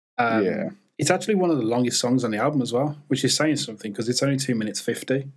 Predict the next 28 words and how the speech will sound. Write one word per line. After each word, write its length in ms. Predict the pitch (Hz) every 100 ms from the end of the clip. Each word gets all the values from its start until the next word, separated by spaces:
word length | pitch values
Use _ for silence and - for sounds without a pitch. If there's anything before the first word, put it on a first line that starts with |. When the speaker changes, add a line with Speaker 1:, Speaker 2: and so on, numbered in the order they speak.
| _ _ _ _ _ -
Speaker 2:
<laughs> 480 | - 175 180 175 _ _ _ _
Speaker 1:
Um, 440 | 117 117 110 110 101 - _
but 320 | 135 123 110 -
yeah, 280 | 135 120 98
I, 100 | 127
I 180 | 131 131
like 200 | 135 117
the 80 |
lyric 300 | 113 117 117
when 100 | 117
he's 120 | 110 -
saying, 240 | 117 113
"I've 160 | 110 -
had 160 | 117
this 100 | 110
burning 360 | - 120 117 113
in 100 | 110
my 120 | 107
gut 260 | 104 113 - - -
now 300 | 120 113 110
for 160 | - 117
so 200 | - 113
long." 440 | 107 113 101 101
He's 180 | 101 107
basically 400 | - 117 - 117
saying, 480 | 107 117 113 110 107 _ _ _ _ _ _
you 100 | 127
know, 240 | 113 107